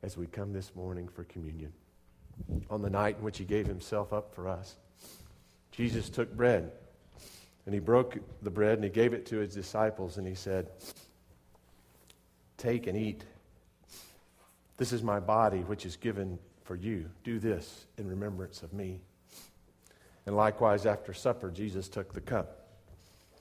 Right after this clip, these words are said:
And he gave thanks to you, our Father, and he gave it to his disciples. And he said, "Take,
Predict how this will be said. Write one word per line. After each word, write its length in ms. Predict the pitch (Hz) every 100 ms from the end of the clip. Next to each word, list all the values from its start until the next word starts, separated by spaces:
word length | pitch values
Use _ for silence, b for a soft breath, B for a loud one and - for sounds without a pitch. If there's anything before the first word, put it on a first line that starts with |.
| b b b b
And 80 | 95
he 60 |
gave 260 | 110 123 123
thanks 300 | 123 120 -
to 100 | 120
you, 240 | 120 143
our 140 | 117 110
Father, 400 | 117 117 120 120
and 80 | 104
he 80 |
gave 240 | 92 113 123
it 120 | 120
to 100 | 123
his 120 | 117
disciples. 600 | 107 98 104 104 - 85
And 80 | 92
he 80 | 87
said, 240 | 104 95
"Take, 360 | - 113 117 -